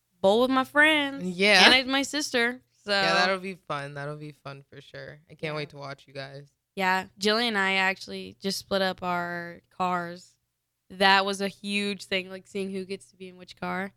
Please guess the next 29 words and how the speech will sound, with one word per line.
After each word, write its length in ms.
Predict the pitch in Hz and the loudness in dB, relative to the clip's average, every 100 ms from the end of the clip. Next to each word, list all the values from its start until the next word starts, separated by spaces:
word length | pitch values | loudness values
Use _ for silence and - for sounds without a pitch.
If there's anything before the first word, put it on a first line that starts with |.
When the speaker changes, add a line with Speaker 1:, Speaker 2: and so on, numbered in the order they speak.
| - | 0
Speaker 2:
Oh, 160 | 190 | 0
like, 200 | 175 170 | 2 -2
with 100 | 160 | -4
the 60 | 151 | -10
coaches? 420 | 160 147 151 170 | -8 -8 -8 -8
Speaker 1:
Mm-hmm. 380 | 196 196 190 190 | -6 -4 -4 -6
Speaker 2:
Oh. 140 | 147 135 | -8 -2
Speaker 1:
'Cause 380 | 226 214 202 - _ _ _ | 0 0 -2 -10 _ _ _
people 180 | 233 226 | 2 4
that 140 | 202 | 6
don't 180 | 196 190 | 4 2
know, 180 | 185 185 | 0 -2
when 280 | 185 202 196 | -4 -2 -2
we 100 | 190 | -2
travel, 720 | - 196 196 196 202 196 196 | 2 4 4 4 2 2 0
we 340 | 208 208 208 208 | -2 0 0 0
travel 360 | - 226 247 | 4 4 4
on 100 | 262 | 2
a 60 | 247 | 2
bus 260 | 202 196 - | 2 0 -2
to 60 | |
go 100 | 185 | -6
to 80 | 180 | -4
a 80 | 175 | -6
plane, 500 | - 175 175 175 175 _ _ _ _ _ | -6 -8 -6 -8 -12 _ _ _ _ _
and 120 | 180 | -4
then 60 | 180 | -2
we 100 | 185 | -2
fly. 720 | - 233 226 220 208 208 | 2 6 6 6 4 0